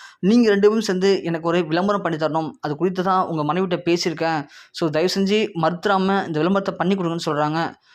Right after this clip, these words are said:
"சரிங்க சார், நான் என் வீட்டுல கேட்டுட்டு சொல்றேன்னு" சொல்லிட்டு நேரா உள்ள போற முத்து, "மீனா, மீனா, இப்போ ஒரு மூணு பேர் வந்துட்டு போனாங்களே, அவங்க என்ன சொல்லிட்டு போறாங்க மீனா? எனக்கு ஒண்ணும் புரியவே இல்லையே," அப்படின்னு கேக்குறாங்க.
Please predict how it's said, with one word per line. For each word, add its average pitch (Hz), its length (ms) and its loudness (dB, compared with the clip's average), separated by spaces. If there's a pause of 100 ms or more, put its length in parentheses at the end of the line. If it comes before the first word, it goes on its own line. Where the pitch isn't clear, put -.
(320)
"சரிங்க 233 140 4
சார், 180 160 0
நான் 160 160 0
என் 156 160 -2
வீட்டுல 220 200 0
கேட்டுட்டு 180 300 0
சொல்றேன்னு" 165 200 -2
சொல்லிட்டு 160 460 0
நேரா 190 280 2
உள்ள 180 220 2
போற 170 200 0
முத்து, 202 380 2 (320)
"மீனா, 208 340 2 (460)
மீனா, 226 400 4 (640)
இப்போ 247 260 2
ஒரு 208 160 4
மூணு 240 260 4
பேர் 302 100 4
வந்துட்டு 262 240 2
போனாங்களே, 220 320 2
அவங்க 185 220 0
என்ன 220 160 4
சொல்லிட்டு 226 360 0
போறாங்க 196 180 2
மீனா? 190 360 2
எனக்கு 185 240 -2
ஒண்ணும் 254 180 2
புரியவே 262 420 2
இல்லையே," 196 340 4
அப்படின்னு 170 280 -4
கேக்குறாங்க. 160 460 0